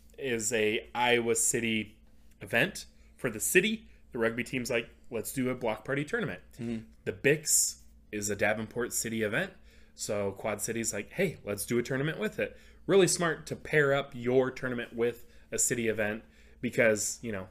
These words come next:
Speaker 1: there's food trucks, there's
Speaker 2: Yeah.
Speaker 1: events, there's
Speaker 2: Yeah,
Speaker 1: things
Speaker 2: there's
Speaker 1: to do.
Speaker 2: usually live music and all sorts of other stuff to do, yeah. So, I mean, like,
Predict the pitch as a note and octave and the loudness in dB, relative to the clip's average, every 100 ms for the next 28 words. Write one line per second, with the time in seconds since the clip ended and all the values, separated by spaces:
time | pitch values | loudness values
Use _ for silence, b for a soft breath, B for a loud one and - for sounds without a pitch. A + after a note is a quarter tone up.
0 | - b b b b G2+ - - - G3+ | -16 b b b b -12 -12 -12 -2 2
1 | D#3+ - G#2 C#2+ - - G2+ F#2 G2 - | 2 2 -6 -8 -6 -6 -4 -4 -4 -6
2 | - - b b b - C#4 E3+ C3+ G2 | -8 -10 b b b -4 2 4 4 2
3 | - B2 B2 - F#3+ D#3+ - D3 A#2+ G2 | -2 0 2 2 2 0 0 2 2 2
4 | A#2 G2+ G2+ G2+ G2 A2 A#2 B2 A#2 A#2+ | -2 -4 -2 0 0 0 0 0 0 2
5 | A#2+ A2+ G#2 F#2 G2 G2+ A2 G#2 G#2 G#2+ | 2 0 -2 -2 -2 -2 -4 -2 -2 -2
6 | - G2+ - G2+ G#2+ G#2+ G#2 G2+ - A2 | -4 -6 -6 -4 -2 2 0 0 -4 -4
7 | G#2+ G#2 G#2 | -4 -4 -6